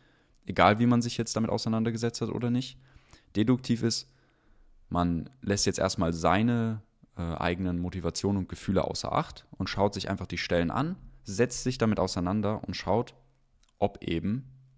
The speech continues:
Homosexualität, um bei dem Beispiel zu bleiben, eine Sünde ist oder nicht. Und das ist dann letztendlich eine Überzeugungssache von Argumenten,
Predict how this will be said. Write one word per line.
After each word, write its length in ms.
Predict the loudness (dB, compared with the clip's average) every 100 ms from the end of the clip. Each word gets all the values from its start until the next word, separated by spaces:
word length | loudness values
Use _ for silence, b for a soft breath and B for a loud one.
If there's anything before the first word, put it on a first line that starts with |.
| _ _ _ _ _ _ -6
Homosexualität, 800 | -4 -4 -6 -4 -4 -4 -6 -6 -10 _ -8
um 80 |
bei 100 | -6
dem 120 | -4 -6
Beispiel 300 | -6 -6 -10
zu 140 | -6
bleiben, 300 | -4 -2 -4
eine 200 | -4 -4
Sünde 300 | -2 -4 -4
ist 300 | -4 -6 -12 _ _
oder 240 | -8 -2 -2
nicht. 320 | -2 -8 -16 b b b b b b b b b -8
Und 240 | -6 -2
das 220 | -2 -2
ist 180 | -6 -2
dann 120 | 0
letztendlich 500 | 0 0 -2 -4 -8 -8
eine 180 | -4 -2
Überzeugungssache 1040 | 0 -2 0 2 0 -2 -4 -4 -2 -2 -6 -20 _ _ _ _ -8
von 160 | -6
Argumenten, 760 | -4 -2 0 0 0 -2 -4 -6